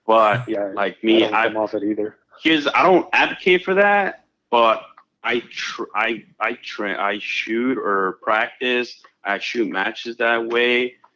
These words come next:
Speaker 1: So I'm comfortable doing it now. I'm not gonna advocate somebody to shoot at, or at max power. It's just,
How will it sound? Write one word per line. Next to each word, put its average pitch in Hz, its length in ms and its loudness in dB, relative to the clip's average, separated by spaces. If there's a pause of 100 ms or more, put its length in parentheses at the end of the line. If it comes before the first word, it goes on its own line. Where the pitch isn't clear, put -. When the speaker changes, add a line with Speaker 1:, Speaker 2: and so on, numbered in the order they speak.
(160)
Speaker 1:
So 98 800 2
I'm 110 180 0 (120)
comfortable 120 460 -2
doing 101 320 0
it 95 80 -2
now. 92 380 -2
I'm 107 140 -2
not 117 140 0
gonna 123 120 -6
advocate 98 580 -6
somebody 92 320 -4
to 90 80 -8
shoot 98 220 -6
at, 87 140 -4 (260)
or 90 380 -4 (220)
at 95 160 -6
max 87 340 -4
power. 92 360 -2
It's 87 160 -12
just, - 260 -16